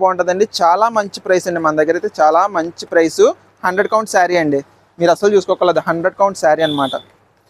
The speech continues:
ఇగోండి ఇది పింక్ కలర్, ఇది ప్లేట్ నుంచి వచ్చిందండి. ఈ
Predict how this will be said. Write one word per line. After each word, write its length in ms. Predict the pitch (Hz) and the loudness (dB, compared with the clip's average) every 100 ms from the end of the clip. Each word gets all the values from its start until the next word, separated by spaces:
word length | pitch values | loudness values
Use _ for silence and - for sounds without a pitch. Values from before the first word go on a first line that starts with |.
| _ _ | _ _
ఇగోండి 240 | 165 175 185 | -2 0 2
ఇది 80 | 196 | 2
పింక్ 180 | 175 151 | -2 0
కలర్, 240 | 180 151 143 - | 0 0 -2 -2
ఇది 100 | 190 - | -2 2
ప్లేట్ 220 | 202 190 | 0 2
నుంచి 140 | 208 190 | 0 0
వచ్చిందండి. 460 | - 170 156 139 131 _ _ _ _ - - 740 - - 719 719 - - - _ _ _ _ - | -2 -2 0 -2 -4 _ _ _ _ -10 -6 -4 0 4 4 4 2 -2 -6 _ _ _ _ -6
ఈ 140 | 185 | 0